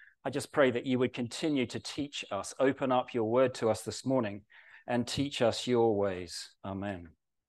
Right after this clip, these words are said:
So how many of you love this story? Yeah.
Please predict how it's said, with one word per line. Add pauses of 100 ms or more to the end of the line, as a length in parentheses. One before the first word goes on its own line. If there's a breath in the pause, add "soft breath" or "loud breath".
(1600 loud breath)
So
how
many
of
you
love
this
story? (1500)
Yeah.